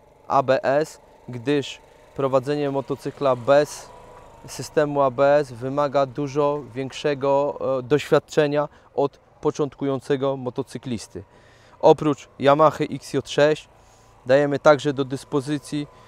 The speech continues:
motocykl, który został ostatnio wprowadzony przez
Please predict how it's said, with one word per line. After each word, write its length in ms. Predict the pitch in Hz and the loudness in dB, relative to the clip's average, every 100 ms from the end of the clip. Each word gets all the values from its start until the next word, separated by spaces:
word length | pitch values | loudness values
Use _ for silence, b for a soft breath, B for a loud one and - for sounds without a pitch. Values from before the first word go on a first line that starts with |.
| B B - | B B -6
motocykl, 480 | 135 - 156 147 - | 0 2 2 0 -6
który 360 | - 151 143 | -2 0 0
został 380 | 127 143 - 139 | -2 -6 -2 -2
ostatnio 480 | 131 - 165 147 151 | -2 0 0 0 -6
wprowadzony 680 | - 143 135 131 143 139 131 | -8 -8 -4 -4 -6 -10 -12
przez 380 | - 127 120 | -6 -6 -6